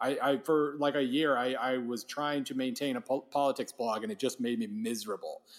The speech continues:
I, I, I just, I hated it so much. It just made me so angry every single day. Um, don't butt into my sport, co-, uh, politicians. You're awful enough as is.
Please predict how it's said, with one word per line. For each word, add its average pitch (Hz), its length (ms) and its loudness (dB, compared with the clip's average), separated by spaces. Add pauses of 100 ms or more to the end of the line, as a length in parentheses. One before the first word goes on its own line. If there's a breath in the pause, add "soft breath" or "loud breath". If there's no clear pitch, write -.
(180 loud breath)
I, 214 240 0
I, 220 360 0
I 170 60 4
just, - 260 -2
I 117 180 0
hated 135 560 2
it - 160 -10
so 135 340 2
much. 120 320 0
It 98 120 -10
just 117 200 -8
made 117 220 0
me 110 300 -2 (240 loud breath)
so 151 260 4
angry 131 340 4
every 120 180 2
single 110 220 -4
day. 117 440 2 (580 soft breath)
Um, 110 560 0 (340)
don't 147 220 4
butt 143 160 4
into 139 160 2
my 127 140 2
sport, 123 380 -2
co-, 131 80 -2
uh, 113 220 -4
politicians. 110 600 -4
You're 101 120 -4
awful 104 300 -2
enough 92 220 -8
as 80 220 -10
is. - 300 -18